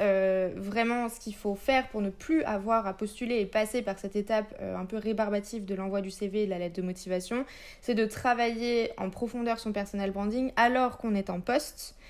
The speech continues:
et alors qu'on n'est pas forcément en recherche active, mais pour vraiment prévenir le futur et se dire, bah,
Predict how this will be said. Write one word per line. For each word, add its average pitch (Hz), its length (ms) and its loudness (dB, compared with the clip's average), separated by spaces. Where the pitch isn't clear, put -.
et 208 200 4
alors 233 340 6
qu'on 233 80 -4
n'est 190 120 0
pas 277 220 6
forcément 233 520 0
en 202 60 0
recherche 196 360 -2
active, 269 480 0
mais 196 160 2
pour 196 160 -6
vraiment 196 400 0
prévenir 240 720 -2
le 208 100 0
futur 254 440 0
et 226 80 2
se 202 140 -8
dire, 220 300 6
bah, 190 220 8